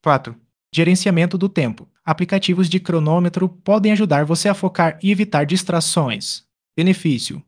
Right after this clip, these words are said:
comunicação rápida, descrição, interações instantâneas com a equipe. Benefício: organização, descrição, armazenamento e acesso fácil a documentos. Benefício: colaboração, descrição, edição conjunta de arquivos. Benefício: gerenciamento do tempo, descrição,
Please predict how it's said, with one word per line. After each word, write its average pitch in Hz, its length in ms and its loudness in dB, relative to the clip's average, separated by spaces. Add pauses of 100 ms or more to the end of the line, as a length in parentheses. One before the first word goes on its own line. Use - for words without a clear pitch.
comunicação 180 580 0
rápida, 156 380 2
descrição, 151 720 -2 (200)
interações 180 600 0
instantâneas 190 680 2
com 170 160 -2
a 139 60 2
equipe. 165 260 0
Benefício: 175 640 0 (160)
organização, 180 600 2
descrição, 160 720 -2 (200)
armazenamento 175 760 2
e 170 80 2
acesso 175 400 0
fácil 180 420 2
a 147 60 2
documentos. 165 560 0
Benefício: 160 680 -2 (200)
colaboração, 185 640 2
descrição, 165 720 -2 (120)
edição 180 440 0
conjunta 190 500 2
de 160 80 0
arquivos. 175 400 0
Benefício: 175 800 0
gerenciamento 165 680 0
do 170 120 0
tempo, 185 300 0
descrição, 165 760 -2